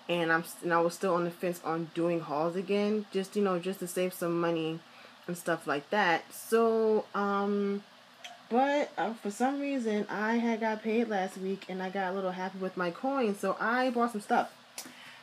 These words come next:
So, let's see. Uh, first package I got is from the U K, and I got Doki's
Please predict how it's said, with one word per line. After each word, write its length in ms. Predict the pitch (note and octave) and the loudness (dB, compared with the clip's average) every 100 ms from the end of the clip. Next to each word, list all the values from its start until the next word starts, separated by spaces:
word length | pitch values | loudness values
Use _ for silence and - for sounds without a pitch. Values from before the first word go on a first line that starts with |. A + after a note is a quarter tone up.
| - | -20
So, 720 | - - G#3 G3 G3 F#3+ F#3+ G3+ - - - | -12 0 2 4 4 4 2 -4 -12 -18 -6
let's 180 | G3+ G3+ - | -6 -6 -6
see. 380 | F#3+ F3 E3+ - - | -2 0 0 -2 -2
Uh, 200 | F3+ F3+ | 0 0
first 360 | - A#3 B3 | 0 0 0
package 480 | - A#3 A3+ G#3+ G#3 G#3 | -2 -2 0 0 -2 -2
I 220 | F#3 F#3 F3+ | -6 -6 -4
got 380 | E3+ E3 E3 - | -4 -2 -4 -4
is 240 | F3+ F3+ - | -4 -4 -6
from 280 | - F3+ F3+ | -6 -4 -4
the 80 | |
U 200 | E3+ E3+ E3+ | -4 -4 -4
K, 360 | F#3+ D3 F3 B3+ - - - - - - - | -2 0 0 -4 -12 -20 -20 -20 -20 -10 -4
and 220 | F#3 F3+ | 0 0
I 140 | F3+ | 0
got 480 | E3+ F3+ E3+ E3 D#3+ - - - - - - | 0 2 4 4 0 -6 -20 -20 -20 -18 -2
Doki's 460 | - F#3 G3+ G3+ | 0 2 2 0